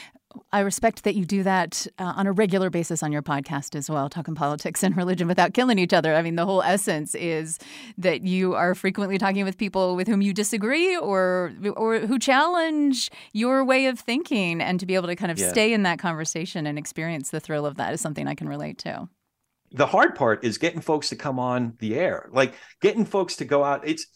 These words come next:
Speaker 2: it's hard enough getting folks to go out for a beer, a cup of coffee or something like that, or just to hop on a Zoom with an old pal from my hometown. But getting somebody to come on the air and put their name to it,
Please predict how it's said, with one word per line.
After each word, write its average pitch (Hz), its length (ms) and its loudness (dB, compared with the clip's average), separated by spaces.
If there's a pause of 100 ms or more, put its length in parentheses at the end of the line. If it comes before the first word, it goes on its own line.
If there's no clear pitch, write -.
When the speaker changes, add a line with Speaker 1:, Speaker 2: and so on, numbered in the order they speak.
(140)
Speaker 2:
it's - 120 -2
hard 240 180 4
enough 156 240 4
getting 127 180 -2
folks 135 260 0
to 123 60 -8
go 120 100 -2
out 120 160 -2
for 113 120 -4
a 98 60 -6
beer, 101 320 -4
a 98 40 -6
cup - 160 -8
of - 60 -20
coffee 98 320 -4
or 95 80 -4
something 92 300 -8
like 87 180 -8
that, 98 320 -4 (520)
or 120 120 6
just 135 180 4
to 120 80 -2
hop 117 240 2
on 113 160 2
a 95 80 -2
Zoom 104 380 2
with 98 160 -2
an 104 80 -6
old 98 180 -2
pal 98 300 -2
from 101 140 -8
my 92 120 -4
hometown. 104 580 -2 (460)
But 127 160 4
getting 160 200 2
somebody 156 280 4
to 113 80 4
come 147 240 0
on 131 160 2
the 107 160 -2
air 113 240 0
and 113 160 -6
put 143 160 2
their 110 160 0
name 104 240 -2
to 160 220 0
it, 196 160 0